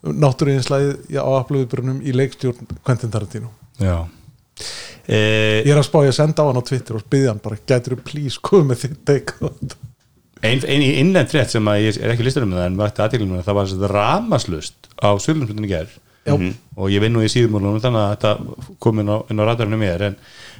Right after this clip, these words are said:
Speaker 2: en það féllu niður fréttatími og það var
Speaker 3: Já.
Speaker 2: vesen með einhverja
Speaker 1: Heyrðu,
Speaker 2: útsendingar og svoleiðis.
Speaker 1: fyrirgefðu, mér skilst að Bylgjan sé búin að vera í vandræði langt fram í da-, daginn í dag út af þessu,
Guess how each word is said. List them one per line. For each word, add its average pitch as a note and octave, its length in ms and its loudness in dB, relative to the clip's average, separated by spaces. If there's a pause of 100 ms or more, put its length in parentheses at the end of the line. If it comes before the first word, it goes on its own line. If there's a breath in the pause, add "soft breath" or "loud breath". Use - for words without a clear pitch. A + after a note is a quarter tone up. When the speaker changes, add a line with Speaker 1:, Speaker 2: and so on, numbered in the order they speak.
(100)
Speaker 2:
en G2+ 200 0
það G#2 160 -4
féllu - 600 -4
niður D3+ 240 2
fréttatími D#3 1160 0
og C3 120 0
það B2 140 2
var A2+ 100 0
Speaker 3:
Já. G2 280 4
Speaker 2:
vesen A2+ 180 4
með D#3+ 100 4
einhverja A#2+ 380 0
Speaker 1:
Heyrðu, C#3+ 220 4
Speaker 2:
útsendingar F3+ 400 2
og D3+ 80 0
svoleiðis. E3+ 280 2
Speaker 1:
fyrirgefðu, D#3+ 560 4
mér D3 240 4
skilst D#3+ 400 -2
að B2+ 140 -2
Bylgjan E3 420 2
sé B2+ 80 0
búin C3 200 0
að B2+ 40 2
vera B2+ 160 2
í B2 40 0
vandræði D#3 440 2
langt E3 200 -2
fram B2+ 200 -4
í B2 80 -2
da-, - 380 -2
daginn D3+ 260 4
í A#2+ 80 -2
dag F3+ 240 2
út D#3 180 -4
af G#2 140 0
þessu, D#3 280 -4